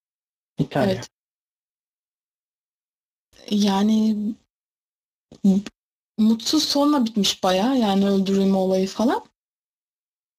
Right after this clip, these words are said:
Speaker 2: Bir de şey dedim, e, sonuç da negatifmiş zaten.
Speaker 1: Evet.
Speaker 2: Hani adam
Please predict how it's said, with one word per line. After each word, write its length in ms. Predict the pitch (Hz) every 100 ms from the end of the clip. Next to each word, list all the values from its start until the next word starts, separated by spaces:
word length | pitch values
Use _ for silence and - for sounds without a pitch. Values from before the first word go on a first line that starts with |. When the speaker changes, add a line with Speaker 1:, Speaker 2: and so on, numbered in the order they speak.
| _ _ _ _ -
Speaker 2:
Bir 160 | 214
de 140 | 247 277
şey 340 | - 262 196
dedim, 400 | 202 202 226 226 208
e, 380 | 196 190 196 208 - -
sonuç 360 | - 226 247
da 60 | 240
negatifmiş 580 | 220 214 226 - 185 -
zaten. 460 | 180 170 - 285 - _ _ _ _ _ - _
Speaker 1:
Evet. 320 | 180 156 143 139
Speaker 2:
Hani 200 | 202 202
adam 400 | 190 202 208